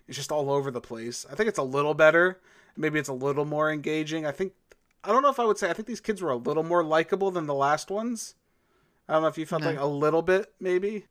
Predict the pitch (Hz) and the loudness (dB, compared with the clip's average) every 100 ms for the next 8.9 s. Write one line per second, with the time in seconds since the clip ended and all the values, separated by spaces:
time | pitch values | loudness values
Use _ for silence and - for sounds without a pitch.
0 | - 196 202 190 185 147 185 190 190 190 | -2 0 2 2 2 2 0 0 -2 -2
1 | - 185 175 180 160 156 135 151 151 151 | -8 -10 -6 -4 -4 -4 -2 0 0 0
2 | 160 147 - 147 143 143 139 143 180 156 | 0 0 0 0 2 2 0 0 -2 -6
3 | 147 - 147 147 147 156 151 151 226 226 | -8 -8 -8 -2 0 0 0 -2 2 2
4 | 175 160 139 131 123 135 135 170 151 139 | 6 8 8 6 -8 -6 -8 -8 -10 -8
5 | 135 135 143 139 113 110 139 175 175 175 | -6 -2 -2 -2 -8 -8 -8 -6 -4 -4
6 | 151 135 143 127 117 113 117 151 190 202 | -6 -6 -2 -2 -2 -8 -10 -2 2 2
7 | 185 175 143 143 131 117 - - 113 117 | 2 0 -2 -4 -6 -8 -14 -18 -12 0
8 | 202 196 190 180 156 160 156 147 - | 0 0 -2 0 0 -2 -6 -8 -18